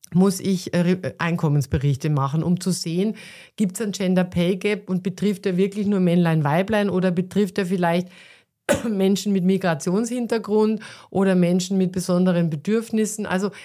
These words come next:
was immer ich für Daten habe, ich muss sie auswerten und schauen, stelle ich da irgendeine Gruppe schlechter?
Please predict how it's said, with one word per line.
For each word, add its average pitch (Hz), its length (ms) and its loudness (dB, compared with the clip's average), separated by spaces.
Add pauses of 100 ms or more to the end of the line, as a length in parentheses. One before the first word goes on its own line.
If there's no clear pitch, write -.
(120)
was 190 180 -2
immer 254 260 -2
ich - 160 -6
für 202 140 -2
Daten 156 500 -2
habe, 180 260 0
ich 175 60 -4
muss 185 240 0
sie - 140 -10
auswerten 185 580 -2
und 185 160 -2
schauen, 170 400 0 (600)
stelle 196 340 0
ich 214 100 -4
da 202 80 -4
irgendeine 202 400 0
Gruppe 180 320 -2
schlechter? 147 600 -4